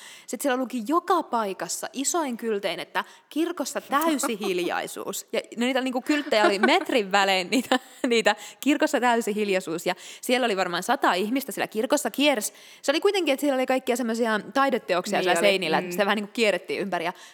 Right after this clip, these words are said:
Speaker 1: kaikki aivan <laughs> hipihiljaa käveli siellä ja ihasteli niitä. Siellä oli semmonen pyhä tunnelma. Niin Suvin kengät. <laughs> Suvin kengät piti sellaista, siis niinku, että jos mä sanon narina,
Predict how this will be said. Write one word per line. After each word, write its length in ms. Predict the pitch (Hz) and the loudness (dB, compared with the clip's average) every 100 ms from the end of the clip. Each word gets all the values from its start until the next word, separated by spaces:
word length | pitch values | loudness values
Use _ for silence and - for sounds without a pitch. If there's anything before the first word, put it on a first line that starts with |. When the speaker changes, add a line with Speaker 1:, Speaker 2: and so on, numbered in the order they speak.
| - | -8
Speaker 1:
kaikki 340 | 254 240 214 | -4 -4 -4
aivan 220 | 214 214 - - | -4 -6 -6 -12
<laughs> 140 | - | -8
hipihiljaa 800 | 285 277 320 233 226 220 208 185 196 | -6 -2 0 0 -2 -4 -4 -6 -6
käveli 380 | 202 202 196 | -2 0 -2
siellä 280 | 196 196 175 | -2 -2 0
ja 120 | 180 180 - - | -2 -4 -14 -6
ihasteli 500 | 214 240 220 202 202 | 0 0 0 0 -2
niitä. 300 | 190 185 180 - - - | -2 0 -2 -2 -20 -6
Siellä 200 | 208 202 | 0 0
oli 100 | 214 | 0
semmonen 160 | 202 | -4
pyhä 300 | 202 220 226 | -4 0 0
tunnelma. 480 | 185 202 196 208 202 - | 0 -2 -4 -6 -8 -8
Niin 160 | 240 | -6
Suvin 500 | 294 - 494 349 226 | -2 2 4 4 4
kengät. 840 | 233 302 339 247 233 190 - - - - - 285 | 2 6 6 6 0 2 0 0 -6 -6 -4 -6
<laughs> 400 | - - - - | -2 -4 -2 -2
Suvin 300 | 453 466 262 | 2 2 2
kengät 420 | 440 480 302 277 | 0 2 0 0
piti 160 | 240 | -4
sellaista, 360 | 240 240 277 247 440 453 427 | 0 0 2 0 -2 -8 -4
siis 220 | 294 311 | -2 0
niinku, 220 | 320 285 | 0 0
että 400 | 277 - - 214 | -4 -6 -10 -2
jos 80 | 269 | -2
mä 60 | 302 | 2
sanon 260 | 311 285 | 0 2
narina, 560 | 320 359 285 190 190 | 4 4 4 4 4